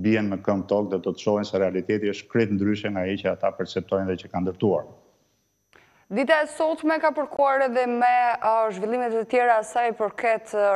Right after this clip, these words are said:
Speaker 2: reformës së zgjedhore. Ë, pas përfundimit të raportit, pra, të bashkëkryetarëve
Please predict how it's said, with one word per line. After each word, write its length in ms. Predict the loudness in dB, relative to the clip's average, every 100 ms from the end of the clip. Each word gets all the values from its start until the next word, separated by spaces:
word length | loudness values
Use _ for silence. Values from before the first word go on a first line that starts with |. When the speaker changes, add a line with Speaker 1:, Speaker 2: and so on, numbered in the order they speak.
| 2
Speaker 2:
reformës 560 | 0 0 0 -2 -4 -2
së 120 | -2 -2
zgjedhore. 720 | 0 0 2 0 2 4 2 2 -4 -18 -16 -4 4
Ë, 100 | 4 4 -14 -20 4
pas 280 | 6 6 -4 0 2 2 0
përfundimit 580 | -2 -2 0 0 0
të 140 | 2 2
raportit, 580 | 2 0 0 0 -6 -2
pra, 160 | 0 0
të 140 | 0 2
bashkëkryetarëve 1400 | 2 2 0 2 2 0 2 2 4 2 2 0 0